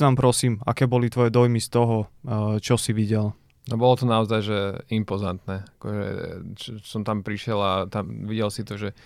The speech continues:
Speaker 2: he-, ešte tam neboli, akože, napríklad, že dokončené chodníky alebo všetko tam nebolo úplne, akože, dotiahnuté. Ešte aj dostavovali, e, tú hlavnú budovu, kde je regenerácia, fitka a podobne, ale skrátka bolo to obrovské. Vlastne však je tam, že,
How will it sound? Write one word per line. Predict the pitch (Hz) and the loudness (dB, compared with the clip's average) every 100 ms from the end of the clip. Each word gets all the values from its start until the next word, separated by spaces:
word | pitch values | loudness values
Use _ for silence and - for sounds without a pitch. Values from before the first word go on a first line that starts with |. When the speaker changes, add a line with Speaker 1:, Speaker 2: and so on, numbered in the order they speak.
| - - - - | -20 -20 -16 -8
Speaker 2:
he-, | 113 120 | -6 -4
ešte | 139 131 | -2 0
tam | |
neboli, | 110 117 113 107 104 101 - - | 2 2 2 2 0 -4 -8 -12
akože, | - 104 - 104 | -18 -20 -14 -10
napríklad, | 101 107 107 110 | -4 -4 -4 -4
že | 101 | -4
dokončené | 104 107 110 | -4 -2 -2
chodníky | 104 - 107 104 107 - 104 | -2 0 0 2 0 -2 -4
alebo | 98 95 95 | -2 -4 -8
všetko | - - | -12 -14
tam | - 101 98 95 92 | -10 -8 -6 -6 -6
nebolo | 98 98 101 98 | -6 -4 -4 -4
úplne, | 101 107 98 | -6 -6 -6
akože, | - 98 98 98 - | -8 -10 -8 -10 -10
dotiahnuté. | 98 101 - 104 107 120 113 101 | -6 -4 -2 -2 -2 0 0 0
Ešte | 98 107 98 | -2 -4 -4
aj | |
dostavovali, | 101 95 113 104 104 98 101 | -4 -6 -4 -2 -2 -4 -6
e, | - - - _ 101 98 95 98 - | -14 -20 -20 _ -8 -6 -4 -6 -6
tú | 101 101 | -6 -4
hlavnú | 101 101 107 104 101 98 92 - 104 | -4 -2 0 0 0 -4 -8 -8 -4
budovu, | 104 110 113 113 107 | 0 2 2 0 0
kde | 98 98 | -2 -2
je | 98 | -2
regenerácia, | 95 101 101 101 95 98 | 0 0 0 -2 -4 -6
fitka | 90 - - 95 | -8 -10 -6 -6
a | |
podobne, | - 101 107 107 | -4 -2 -2 0
ale | 101 92 95 - - | 0 0 -2 -6 -12
skrátka | - 92 - | -10 -10 -6
bolo | 98 101 - | -4 -4 -4
to | |
obrovské. | 98 - 110 117 110 - - 104 98 98 _ - - _ _ | -6 -4 0 2 2 -2 -8 -6 -6 -6 _ -20 -20 _ _
Vlastne | 101 92 107 | -8 -6 -6
však | - 98 | -6 -6
je | 101 | -4
tam, | 107 98 | -4 -4
že, | 98 98 92 | -2 -2 -4